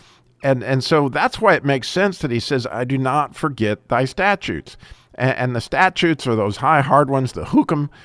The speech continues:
We've talked about this before. But wouldn't it be just a wonderful thing, right, that we could go into our day not leaking?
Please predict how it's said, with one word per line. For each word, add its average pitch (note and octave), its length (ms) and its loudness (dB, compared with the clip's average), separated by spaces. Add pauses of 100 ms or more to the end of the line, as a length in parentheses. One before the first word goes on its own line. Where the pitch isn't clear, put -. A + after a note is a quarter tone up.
(140)
We've A2+ 140 -6
talked D3+ 280 2
about A#2 280 2
this A#2 180 -4
before. G#2 720 -2 (1160)
But A#2 200 -2
wouldn't E3+ 300 0
it F#3+ 180 -2
be C3+ 220 -2
just C3 260 -2
a B2 60 0
wonderful C#3+ 560 0
thing, E3+ 580 2 (300)
right, E3+ 360 4 (480)
that C3 160 2
we D#3+ 160 2
could B2 260 -2 (340)
go F3 240 4
into E3+ 320 2
our D3+ 140 8
day C#3 400 2 (260)
not C3+ 380 2
leaking? C#3 560 0